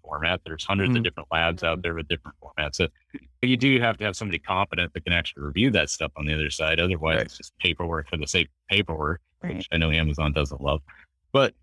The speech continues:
Speaker 1: there's things in place already. They just need to be enforced in this space. And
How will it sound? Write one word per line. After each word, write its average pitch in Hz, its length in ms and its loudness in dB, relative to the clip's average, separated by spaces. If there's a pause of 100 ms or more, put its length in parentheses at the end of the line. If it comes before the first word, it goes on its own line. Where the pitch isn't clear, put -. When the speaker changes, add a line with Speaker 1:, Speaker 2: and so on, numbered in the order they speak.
(100)
Speaker 1:
there's 156 240 2
things 151 320 0
in 104 140 -4
place 113 340 0
already. 87 380 -4
They 82 160 -2
just 92 200 -4
need 90 140 4
to 82 60 0
be 80 120 2
enforced 80 680 -4 (180)
in 85 180 -6
this 78 140 -2
space. 82 520 -2
And 78 140 0